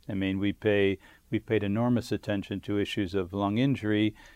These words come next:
caused by pressure being excessive, volume being excessive, but I hope to be able to demonstrate that this is an even more common issue that people need to pay a little bit more attention to than they have in the past.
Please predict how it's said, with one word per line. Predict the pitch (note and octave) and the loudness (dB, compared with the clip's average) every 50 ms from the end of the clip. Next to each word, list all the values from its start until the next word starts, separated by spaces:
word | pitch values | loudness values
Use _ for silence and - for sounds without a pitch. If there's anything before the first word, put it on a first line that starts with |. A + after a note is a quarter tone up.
| - _ - | -20 _ -6
caused | - A#2 A2+ A2 G#2 F#2 G#2 | 0 2 4 4 2 2 2
by | G#2+ G#2 G2 G2 | 4 4 4 4
pressure | - - - B2+ F#2+ F2+ - - A2+ A2+ A2 G#2+ G#2+ G#2+ - _ _ _ - | 2 2 4 6 6 6 4 2 2 4 4 4 4 2 0 _ _ _ -2
being | A2 G2+ G2 F#2 | 0 0 2 2
excessive, | F2+ F2 - - - A#2+ A2 - - - A2 F#2+ | 0 -2 -4 0 2 2 2 2 2 -2 -2 0
volume | F2+ G2+ G2+ G#2 A2 G#2+ G#2 | 2 2 4 4 4 2 2
being | G#2 G#2+ G#2+ G#2 G#2 G#2 | 0 -4 -4 -4 -4 -6
excessive, | F#2+ - - - - A2 G#2+ - - A#2 A2+ G#2+ - _ _ - - - - - - _ - | -8 -10 -10 -4 -4 -4 -4 -2 -4 -6 -6 -6 -8 _ _ -20 -20 -20 -20 -20 -14 _ 4
but | D3 D#3 D#3+ - - | 4 4 4 4 0
I | C3+ C3+ | 0 0
hope | - - - F#3+ F3+ - - | 0 4 4 2 2 2 0
to | - C3 | -2 2
be | A#2 B2 | 6 6
able | B2 A#2+ A2+ A2 G2+ | 6 6 6 2 -2
to | - G#2 | -2 -6
demonstrate | G2+ G2 G#2+ A2+ A#2+ A2 G2+ - - A2+ G#2+ G2 - - | -2 -2 0 0 0 0 -2 -4 0 2 2 2 2 0
that | - G#2 - - | -4 -6 -4 -2
this | D3+ C3 - - | -4 -4 -2 0
is | B2+ A#2+ G#2+ - A2+ | 0 0 0 0 -2
an | G#2 G#2+ | 0 0
even | A2+ G#2+ G#2+ G#2+ | 0 0 0 -2
more | G#2+ G#2+ G#2+ G#2 - | -2 0 0 0 -2
common | - - - A2+ G#2+ G2 F#2 F2 | -2 -4 0 0 0 0 0 -4
issue | F2 - - - - A2 G#2 G#2 G#2+ _ _ - - - _ - | -4 -6 -8 -8 -8 -8 -8 -10 -12 _ _ -20 -20 -20 _ -2
that | - G#2+ - - - | -2 -2 -2 0 0
people | A2 G#2 - A2+ G#2 | 0 2 2 0 0
need | G2+ G#2 G#2 F#2+ - | 2 2 2 0 0
to | - - | -6 -4
pay | - G#2 | -2 0
a | G2+ G2 | 0 2
little | G#2+ C#3 C#3 B2+ | 0 0 0 0
bit | A#2 A#2 | 0 0
more | A#2+ A#2 A2 G#2+ G#2 | 0 0 2 2 2
attention | G2 - - G#2+ G#2 F#2+ - A2+ G2 E2 | 0 0 -2 -4 -4 -4 -4 -6 -6 -6
to | - - G2+ | -4 -6 -6
than | F2+ F2+ F#2 | -4 -4 -6
they | F2+ F2 E2+ | -8 -8 -4
have | F2+ F#2+ F#2+ F2+ | -2 -2 -2 -2
in | F#2 F#2 | -4 -10
the | F#2 | -10
past. | - - G2+ G2+ - - - - - - _ | -8 -6 -6 -6 -6 -8 -10 -14 -18 -20 _